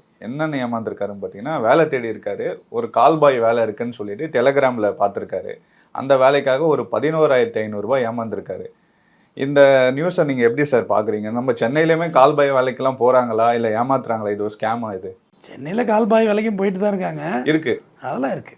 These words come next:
Speaker 2: எல்லாமும் இருக்கு. சென்னை மட்டும், எல்லா ஊர்லயும் எல்லாம் இருக்கு. அது கொஞ்சம் வேற வேற ஊர்ல பரிணாமத்துல கொஞ்சம் மாறி மாறி இருக்கும். ப்ராப்பர் ஆப் வச்சு பண்றது கால் பாய்.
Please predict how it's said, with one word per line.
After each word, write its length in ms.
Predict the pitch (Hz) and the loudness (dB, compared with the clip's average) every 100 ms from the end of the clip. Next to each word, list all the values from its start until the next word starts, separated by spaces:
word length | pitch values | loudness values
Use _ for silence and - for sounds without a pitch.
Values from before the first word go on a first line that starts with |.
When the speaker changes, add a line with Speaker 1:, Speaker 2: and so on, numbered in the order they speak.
| _ 104 | _ -14
Speaker 2:
எல்லாமும் 640 | 123 208 233 233 247 294 | -8 0 4 6 8 6
இருக்கு. 380 | 226 262 240 - | 6 4 2 -4
சென்னை 320 | 185 196 247 | -8 -4 -2
மட்டும், 260 | 240 226 214 | -2 -2 -4
எல்லா 360 | 180 196 185 | -6 -4 -2
ஊர்லயும் 300 | 185 233 240 | -2 -2 -2
எல்லாம் 180 | 190 202 | 0 -2
இருக்கு. 380 | 208 160 160 160 _ _ _ _ _ _ | -4 -6 -12 -12 _ _ _ _ _ _
அது 140 | 190 226 | -4 0
கொஞ்சம் 200 | 226 226 | 0 2
வேற 200 | 220 220 | 2 2
வேற 180 | 214 214 | 4 4
ஊர்ல 200 | 247 262 | 6 4
பரிணாமத்துல 520 | 220 226 240 226 214 | 2 2 2 0 0
கொஞ்சம் 180 | 208 190 | 0 0
மாறி 220 | 196 202 | 0 2
மாறி 220 | 208 202 | 0 0
இருக்கும். 280 | 175 156 151 _ _ _ - | -2 -4 -8 _ _ _ 2
ப்ராப்பர் 320 | 214 226 220 | 4 6 6
ஆப் 260 | 208 220 226 | 6 4 4
வச்சு 260 | 220 196 | 0 0
பண்றது 320 | 190 190 208 | -2 0 0
கால் 260 | 247 220 220 | 2 2 4
பாய். 420 | 190 165 160 160 | 0 -2 -6 -8